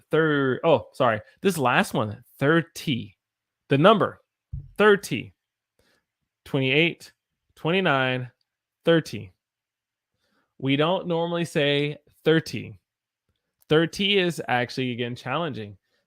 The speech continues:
So I say thirty, thirty, thirty,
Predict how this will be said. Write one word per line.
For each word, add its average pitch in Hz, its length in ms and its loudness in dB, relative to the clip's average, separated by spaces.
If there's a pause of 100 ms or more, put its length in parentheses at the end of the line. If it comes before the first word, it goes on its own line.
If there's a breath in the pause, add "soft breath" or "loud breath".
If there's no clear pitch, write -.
So - 200 -4
I 131 120 2
say 123 480 -2 (320)
thirty, 113 400 -4 (320)
thirty, 127 680 -4 (220)
thirty, 127 840 -8